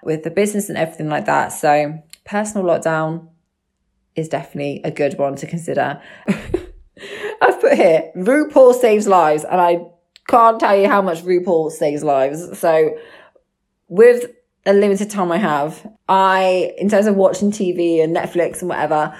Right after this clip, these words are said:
I've watched all the RuPaul seasons in the entire world, but do I rewatch them? Hell yes, I bloody do. Because they're just really, for me, they're really good reminders about being grateful for what you have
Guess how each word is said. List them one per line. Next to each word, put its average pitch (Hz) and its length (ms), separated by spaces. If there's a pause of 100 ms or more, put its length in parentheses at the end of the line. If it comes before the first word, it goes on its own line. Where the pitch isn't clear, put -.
(520)
I've 262 240
watched 190 480 (140)
all 262 260
the 240 100
RuPaul 214 460
seasons 143 520
in 165 180
the 156 100
entire 151 380
world, 135 280
but - 120
do 196 100
I 208 120
rewatch 208 480
them? 190 380
Hell 170 300
yes, 156 220
I 147 140
bloody 139 320
do. 120 260 (180)
Because 214 260
they're 233 120
just 247 200
really, 254 240
for 262 140
me, 214 240
they're 190 200
really 233 260
good 247 180
reminders 170 680
about 160 600 (360)
being 180 260
grateful 170 600
for - 160
what 139 140
you 165 60
have 170 480